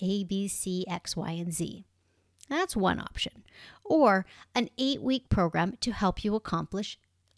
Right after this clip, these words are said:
whatever it is. If you go back to last week with the positioning statements, there are a few ideas there that will work really well as this short description. So that's the second thing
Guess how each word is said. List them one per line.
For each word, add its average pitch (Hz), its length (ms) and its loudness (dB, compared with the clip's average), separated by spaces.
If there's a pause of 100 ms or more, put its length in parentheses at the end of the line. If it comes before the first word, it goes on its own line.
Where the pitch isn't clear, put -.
(200)
whatever 160 500 0
it 214 120 0
is. - 580 -2
If - 100 -18
you 262 80 2
go 269 140 8
back 226 240 4
to 214 80 -2
last 180 380 0
week 165 160 -4
with 170 100 -2
the - 80 -16
positioning 180 580 4
statements, - 640 -6 (460)
there 226 160 6
are 202 200 2
a 208 40 2
few 180 240 -4
ideas 160 480 -4 (100)
there 190 460 2 (380)
that 202 320 6
will 190 480 0 (120)
work 226 360 2
really 208 400 0
well 170 420 2
as 180 200 -4
this 180 160 -4
short - 480 -2 (100)
description. - 680 -6 (120)
So - 160 6
that's 214 240 8
the 269 100 -2
second 185 400 2
thing - 220 -6